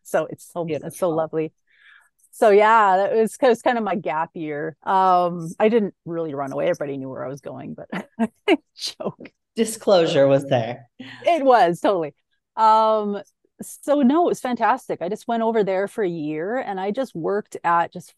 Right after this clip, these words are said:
Speaker 1: fun jobs. I, I worked briefly at a, you know, I worked at a pub. I worked, I trained as a ghost tour guide, which <laughs> was so much fun.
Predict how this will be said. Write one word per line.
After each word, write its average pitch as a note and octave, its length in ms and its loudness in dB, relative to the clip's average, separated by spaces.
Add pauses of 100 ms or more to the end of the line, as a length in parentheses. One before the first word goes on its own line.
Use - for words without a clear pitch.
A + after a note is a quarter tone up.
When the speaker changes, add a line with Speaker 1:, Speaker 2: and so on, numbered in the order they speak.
Speaker 1:
fun F#3 300 -2
jobs. E3 400 -4
I, E3 260 -4
I E3 60 -10
worked F3+ 560 -8 (360)
briefly F#3 640 -2
at F3 100 -2
a, E3+ 420 -4
you F#3+ 100 -10
know, D#3+ 100 -8
I D#3 120 -6
worked F3+ 260 -8
at F#3+ 80 -8
a F#3+ 40 -8
pub. F3 540 -4
I D#3+ 100 -6
worked, F3 420 -10
I D#3+ 100 -6
trained G3 300 -6
as F#3 80 0
a F#3 60 -2
ghost E3 460 -8
tour F3+ 220 -4
guide, D#3 480 -6
which F3 160 -10 (100)
<laughs> - 100 -8
was F#4+ 180 4
so D#4+ 300 2
much F4 300 0
fun. F#3 340 0